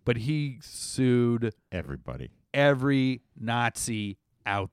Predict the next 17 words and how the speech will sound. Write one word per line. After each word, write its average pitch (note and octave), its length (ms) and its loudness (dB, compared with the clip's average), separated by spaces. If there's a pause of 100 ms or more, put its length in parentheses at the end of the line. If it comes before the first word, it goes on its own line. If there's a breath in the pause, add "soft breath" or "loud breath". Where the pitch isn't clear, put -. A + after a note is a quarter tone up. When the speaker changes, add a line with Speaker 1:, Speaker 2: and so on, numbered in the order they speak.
Speaker 1:
there. F2+ 220 -12
Speaker 2:
Mm-hmm. F2+ 360 -8 (2250)
Speaker 1:
You G2+ 140 -14
guys, G2 500 -8 (1900)
elections F#2+ 520 -8
are - 60 -18
coming. - 360 -16 (240)
Speaker 2:
Mm-hmm. E2 300 -10 (680)
Speaker 1:
And, G2 340 -6
uh, F2+ 360 -4 (160)
I B2+ 60 -2
don't C#3+ 100 4
know F3 60 0
<laughs> D#3+ 40 -4
if - 160 -6
you D3+ 60 0
noticed, G#2 580 -4